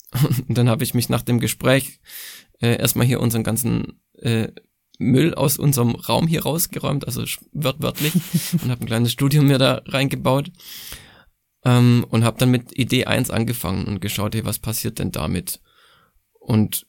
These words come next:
ja, als Initiator war wirklich dieses Gespräch, aber dann ging's eben weiter mit,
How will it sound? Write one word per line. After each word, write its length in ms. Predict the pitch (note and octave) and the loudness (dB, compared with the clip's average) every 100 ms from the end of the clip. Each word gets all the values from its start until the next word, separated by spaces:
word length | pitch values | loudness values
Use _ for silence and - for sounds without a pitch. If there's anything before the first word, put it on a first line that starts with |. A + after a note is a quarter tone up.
| _ | _
ja, 280 | A2+ G#2 C3 | 2 4 4
als 140 | G#2+ | 2
Initiator 460 | A2 G#2+ G#2 G#2+ A#2 | 2 2 2 0 0
war 120 | A2+ | 0
wirklich 220 | A#2+ A#2+ | -2 -4
dieses 320 | A#2 A2+ A2+ | -4 -4 -4
Gespräch, 520 | - - - G#2+ G#2 - | -6 -8 -2 -2 0 -4
aber 140 | - | -2
dann 160 | G2+ G#2 | -2 -2
ging's 200 | A2 - | -4 -2
eben 240 | G#2 F#2+ | -2 0
weiter 300 | G2 G#2 G#2 | 0 0 0
mit, 600 | G2 G#2 - - - | 0 -2 -6 -10 -10